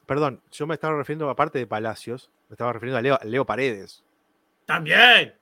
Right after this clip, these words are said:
Speaker 2: también, también.
Speaker 1: Leo Paredes, que Leo Paredes por ahí, y Palacios, lo que tienen los dos, es que no saben pegar.
Speaker 2: No, Paredes
Speaker 1: ¿Cuánta?
Speaker 2: está, y, y, y a Paredes no le ayuda que en el P S G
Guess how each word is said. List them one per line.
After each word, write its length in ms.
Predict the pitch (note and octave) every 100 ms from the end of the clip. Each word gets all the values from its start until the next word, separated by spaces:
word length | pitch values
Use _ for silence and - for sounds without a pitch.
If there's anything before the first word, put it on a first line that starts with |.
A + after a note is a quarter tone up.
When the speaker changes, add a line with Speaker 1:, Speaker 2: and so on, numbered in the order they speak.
| _
Speaker 2:
también, 380 | G2+ G2 B2+ B2 _ _ _
también. 220 | G2 A2+
Speaker 1:
Leo 100 | A#2+
Paredes, 320 | C3 B2+ A2+
que 100 | A2+
Leo 200 | G#2+ C3
Paredes 200 | C3+ E3+
por 100 | D3+
ahí, 100 | F3 - _ - _
y 100 | B2
Palacios, 720 | A#2 A#2 D#3+ D3 C#3+ C3+ - A2+
lo 120 | G#2+
que 100 | G#2
tienen 280 | C#3 C#3+ C3+
los 140 | C3
dos, 320 | C#3 C#3 - _ _
es 60 | -
que 60 | D3
no 60 |
saben 220 | F3 D#3+
pegar. 320 | B2+ D3+ B2+ _ _ _ _ _ _ _ _ _ _ _
Speaker 2:
No, 320 | C3 C#3 E3 -
Paredes 340 | E3 G3+ G3+
Speaker 1:
¿Cuánta? 380 | D#3+ D3+ C3 A#2
Speaker 2:
está, 280 | - _ B3+
y, 140 | C4
y, 240 | G#3+ - B3+
y 40 |
a 120 | A#3+
Paredes 440 | B3 B3+ D#4+ C#4+ A3
no 120 | D4
le 100 | C#4
ayuda 400 | A#3 B3+ C4+ C#4
que 100 | A3+
en 100 | G#3+
el 120 | G#3
P 120 | A#3+ B3
S 160 | B3
G 220 | B3 B3+